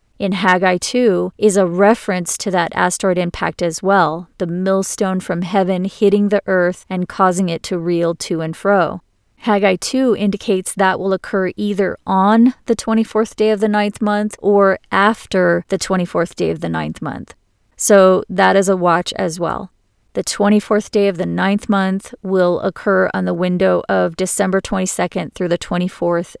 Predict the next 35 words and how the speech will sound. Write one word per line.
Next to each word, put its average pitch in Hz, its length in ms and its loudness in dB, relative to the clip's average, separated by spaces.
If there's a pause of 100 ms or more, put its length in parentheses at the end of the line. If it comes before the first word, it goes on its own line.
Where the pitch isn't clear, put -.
twenty 170 280 -8
sixteen 165 760 -6
in 170 180 -4
the 165 60 -2
Northern 160 360 -2
Hemisphere. - 640 -8 (420)
And 190 500 -2
the 180 160 -8
true 240 400 2
tenth 240 500 2
month 185 400 -2
in 208 180 -2
the 190 80 0
Northern 185 360 2
Hemisphere 185 720 0
will 190 240 0
start 190 440 0
on 185 120 -2
the 185 80 0
new 196 260 2
moon 196 240 2
and 180 160 -2
first - 280 -6
crescent 185 520 -4
of 185 180 -4
December 190 420 -2
twenty-ninth 185 600 -4
and 175 200 -2
thirtieth. 196 600 0 (400)
And 202 160 0
we 190 140 0
know 190 180 2
the 175 140 -2
tenth - 420 -2
month 190 320 -2